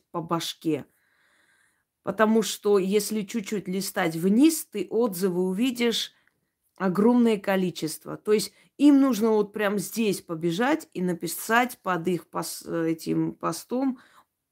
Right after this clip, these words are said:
э, отзывы. Настолько вот омерзительно, вот такие особы, когда ты, ну, просто омерзительно, слов нет. Таких людей просто сразу вы-, выкидываю из канала, потому что, ну, у меня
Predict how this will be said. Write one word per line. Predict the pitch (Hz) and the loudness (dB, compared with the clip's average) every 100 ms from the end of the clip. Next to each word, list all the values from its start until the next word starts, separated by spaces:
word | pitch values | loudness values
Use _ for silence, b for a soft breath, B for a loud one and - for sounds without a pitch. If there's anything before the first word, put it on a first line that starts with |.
| _ _ | _ _
э, | - 71 - - - - | -16 -14 -14 -16 -14 -2
отзывы. | 214 190 143 165 147 147 | 2 2 0 -2 -2 -2
Настолько | 165 220 - 269 240 190 | 0 0 0 0 0 -2
вот | 170 170 - _ - | -2 -2 -6 _ -4
омерзительно, | 202 220 233 208 175 294 330 247 185 165 | 0 4 4 2 0 0 0 0 0 -2
вот | 170 - | -4 -6
такие | 196 - 202 175 | -10 -6 -2 -2
особы, | - 175 175 - 214 160 156 | -2 -6 -4 2 2 2 -4
когда | - 170 - 175 | -8 -14 -10 -8
ты, | - 165 - b b b b - | -2 -2 -4 b b b b 0
ну, | 240 | 0
просто | - 330 359 277 - 190 | 0 2 2 2 0 0
омерзительно, | 202 220 196 165 208 - 156 151 156 | 2 2 2 0 -4 -4 -6 -6 -8
слов | - 214 202 160 - | -8 -2 -2 -2 0
нет. | 170 185 254 - b b b b b _ | 0 2 0 -8 b b b b b _
Таких | 240 233 269 220 | -2 0 0 2
людей | 247 196 254 320 | 4 4 4 4
просто | 320 214 214 - | 2 -4 -6 -8
сразу | 170 196 226 214 | -6 0 0 0
вы-, | 190 160 170 170 - | -4 -4 -6 -8 -10
выкидываю | - 170 202 196 - 233 156 160 160 | -10 -2 0 0 2 0 2 2 2
из | 156 - | 0 -2
канала, | 190 196 254 262 | -2 2 2 0
потому | 196 - 180 190 | -2 -4 -4 -4
что, | 185 202 | -4 -4
ну, | 214 226 | 0 0
у | |
меня | 214 220 196 | 2 0 -2